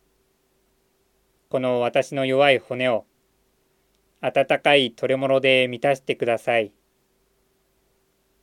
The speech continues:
ああ、神よ、私がまず、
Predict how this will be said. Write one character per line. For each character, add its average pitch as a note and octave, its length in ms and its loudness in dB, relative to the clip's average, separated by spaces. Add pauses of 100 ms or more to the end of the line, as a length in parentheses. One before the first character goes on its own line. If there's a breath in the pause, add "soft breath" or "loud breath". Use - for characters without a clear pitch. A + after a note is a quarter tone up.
(360)
あ C3 280 0
あ、 A2+ 120 -4
神 C#3 300 -4
よ、 A2+ 160 -2 (1040)
私 C3+ 400 -2
が C3+ 140 -4
ま C3+ 160 -2
ず、 A2 240 -14